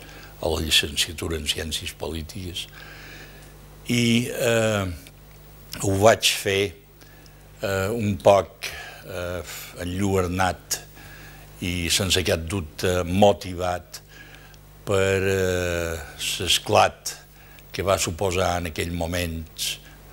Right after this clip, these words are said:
estic parlant de l'any cinquanta del segle passat, l'obra inicial de Blai Bonet. La meva escriptura no té res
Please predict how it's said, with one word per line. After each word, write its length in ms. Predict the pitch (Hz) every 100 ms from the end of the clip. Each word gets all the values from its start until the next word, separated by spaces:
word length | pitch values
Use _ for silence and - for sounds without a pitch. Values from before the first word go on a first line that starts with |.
| -
estic 520 | - - - - 80 -
parlant 480 | - 85 82 85 80
de 80 | 78
l'any 200 | 78 80 78
cinquanta 720 | - 76 - 80 73 71 80
del 140 | 71
segle 400 | - - 80 82
passat, 540 | 82 85 - 80 76 - - - - - - - - - -
l'obra 800 | 90 87 87 95 98 90 92 90
inicial 840 | 90 90 90 87 - 90 90 87 85
de 100 | 85
Blai 260 | 80 85 80
Bonet. 540 | 80 76 - - - - - - - - - - - - - - - - -
La 160 | 95 104
meva 160 | 104
escriptura 500 | 101 - 104 110 107 110
no 300 | 95 101 98
té 160 | 98 95
res 340 | 95 92 -